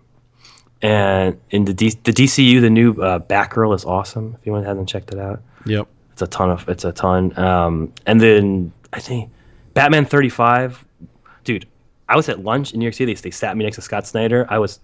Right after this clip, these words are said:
Speaker 1: so fucking intimidated. <laughs>
Speaker 2: Nice.
Speaker 1: I had no idea what I, I was like, "Hey, what's going on?" His wife had gone to college with me, so, like, I was like, "Okay, I'll use that," <laughs> and all sorts of, um, but, uh,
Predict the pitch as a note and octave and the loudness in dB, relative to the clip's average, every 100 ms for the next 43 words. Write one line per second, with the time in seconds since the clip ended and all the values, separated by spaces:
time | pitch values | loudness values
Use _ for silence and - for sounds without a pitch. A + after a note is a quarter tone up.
0 | _ - A2+ A2 G#2+ G#2+ G#2 A#2 A#2 - | _ -8 -4 -2 -2 -2 0 2 4 4
1 | - F#4 - - - - - B3+ F#4+ D#4 | 6 6 6 -2 -20 -12 -6 2 4 6
2 | G#4+ - B4 A4+ - B4+ - C3 G#2 F#2+ | 6 4 4 2 0 -6 -4 -6 -6 -6
3 | - A3 G3+ C#3+ D3 B2+ A2+ A#2+ B2 B2+ | -8 -8 -4 0 0 0 -2 -2 -4 -6
4 | B2+ B2+ - - C#3 F3+ F#3 E4+ F4+ F4 | -8 -10 -14 -14 -10 -8 -4 0 0 0
5 | F4 E4+ E4+ E4+ E4+ E4 D#4+ - _ - | -2 -2 0 0 0 -2 -4 -8 _ -18
6 | - C#3+ D3+ B2+ E3 F#3 D#3+ D#3 C3 - | -10 -6 -2 2 2 2 0 0 0 -2
7 | D3 E3+ F#3 G3 F#3+ G3+ G#3 G#3 - C#3+ | -2 -2 -2 -8 -10 -6 -6 -6 -6 -8
8 | A#2 G#2+ G#2+ - D3 - B2 D#3 D3 D#3+ | -6 -8 -12 -14 -14 -12 -12 -12 -10 -6
9 | E3 - - - - - - - B2 A#2+ | -4 -4 -8 -14 -16 -20 -20 -18 -14 -14
10 | A#2+ D#3 - _ - - _ - A2 F#2 | -10 -12 -12 _ -20 -20 _ -2 -2 -2
11 | D2+ _ _ _ _ _ _ _ _ _ | -6 _ _ _ _ _ _ _ _ _
12 | - _ _ _ - B2+ A2+ G2+ G#2 G2 | -20 _ _ _ -2 0 0 0 -4 -4